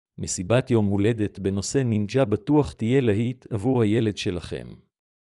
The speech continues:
קשטו את החלל עם עיטורים בהשראת הנינג'ה, כגון כוכבי נינג'ה מהעונות האחרונות, ומסכות.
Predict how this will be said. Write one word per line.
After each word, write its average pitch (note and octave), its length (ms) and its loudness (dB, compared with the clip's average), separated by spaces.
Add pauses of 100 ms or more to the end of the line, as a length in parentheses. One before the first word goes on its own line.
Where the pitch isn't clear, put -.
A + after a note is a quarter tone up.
(520)
קשטו F#3 380 2
את E3+ 100 2
החלל A#2 520 2
עם G#2 120 -2
עיטורים A2 440 -2
בהשראת G#2 520 0
הנינג'ה, G2+ 540 -2 (440)
כגון A#2 380 0
כוכבי A2+ 440 0
נינג'ה A#2+ 460 0
מהעונות A2 500 0
האחרונות, F#2 800 -4 (280)
ומסכות. A2 920 -4